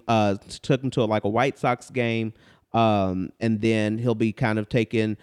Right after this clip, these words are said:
a group of young men to New York, uh, to meet with, like, music execs from Sony and, uh, Alamo Records.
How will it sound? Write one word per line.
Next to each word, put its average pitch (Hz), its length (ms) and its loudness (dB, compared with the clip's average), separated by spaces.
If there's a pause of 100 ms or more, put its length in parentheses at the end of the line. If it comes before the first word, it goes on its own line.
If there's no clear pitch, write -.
(160)
a 110 100 -4
group 117 400 0
of 110 340 0
young 113 300 2
men 117 400 2
to - 140 -2
New 110 120 2
York, 110 600 2 (340)
uh, 113 160 2
to - 140 -2
meet 117 180 2
with, 101 180 -2
like, 107 400 -2
music 123 300 0
execs 101 460 -4
from 104 260 -2
Sony 110 720 0
and, 95 380 -6
uh, 101 320 0
Alamo 104 360 2
Records. - 580 -4